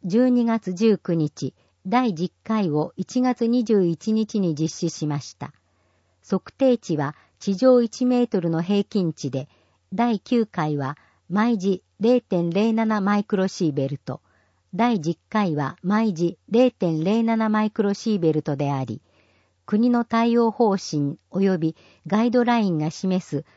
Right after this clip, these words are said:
高い数値が検出された地点はありませんでした。今後も同地点での測定を実施する予定です。問い合わせ先、環境保全課調査係。電話、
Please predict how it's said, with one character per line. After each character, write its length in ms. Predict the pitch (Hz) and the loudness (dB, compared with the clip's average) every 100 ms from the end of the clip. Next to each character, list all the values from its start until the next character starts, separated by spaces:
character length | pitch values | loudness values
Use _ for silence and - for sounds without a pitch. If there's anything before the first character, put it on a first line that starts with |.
| _ | _
高 320 | - 185 254 240 | -10 -4 0 0
い 80 | |
数 240 | 214 240 226 | 0 -2 0
値 160 | - | -2
が 140 | 165 160 | -2 -2
検 280 | 208 214 220 | 0 0 -2
出 140 | - | -6
さ 200 | - 196 | -6 -4
れ 100 | 196 | -4
た 160 | 196 190 | -4 -8
地 120 | - | -4
点 260 | 202 170 | -2 0
は 120 | 147 143 | -2 -2
あ 60 | |
り 120 | 151 | -2
ま 140 | 180 175 | -2 -2
せ 180 | - 156 | -2 -4
ん 100 | 123 | -4
で 120 | 131 | -8
し 140 | - | -12
た。 180 | - 98 _ _ _ _ _ _ _ _ - | -16 -18 _ _ _ _ _ _ _ _ -2
今 280 | 240 240 | 0 0
後 100 | 226 | 0
も 280 | 208 196 - 202 | 0 0 -2 0
同 260 | 247 240 | 2 4
地 140 | - - | 0 0
点 260 | 208 190 | 0 2
で 100 | 170 | 0
の 120 | 165 | 0
測 260 | - 170 - | -2 -6 -4
定 200 | 214 208 | 0 0
を 140 | 196 165 | 0 0
実 260 | 180 - | -2 -4
施 80 | 196 | -8
す 160 | - 175 | -6 -2
る 100 | 175 | 0
予 160 | 165 | 0
定 280 | - 151 143 | 0 -2 -2
で 140 | 127 127 | -4 -10
す。 200 | - _ _ _ _ _ _ _ _ _ _ | -12 _ _ _ _ _ _ _ _ _ _
問 240 | 226 233 220 | 0 2 2
い 60 | |
合 60 | 202 | 0
わ 120 | 196 | -2
せ 160 | - 175 | -4 -6
先、 420 | 165 - 143 - _ _ _ _ | -6 -6 -8 -8 _ _ _ _
環 240 | - 233 233 | -2 -2 0
境 260 | 240 226 | 2 2
保 180 | - 202 | 2 -2
全 260 | 208 202 202 | 0 -2 -2
課 240 | - 180 | -6 -6
調 260 | - 196 196 | -4 -4 -2
査 180 | 180 160 | -2 -2
係。 460 | 156 - 113 113 _ _ _ _ _ - | -4 -6 -8 -10 _ _ _ _ _ -6
電 300 | 185 202 175 | -2 0 0
話、 200 | 156 147 | -4 -6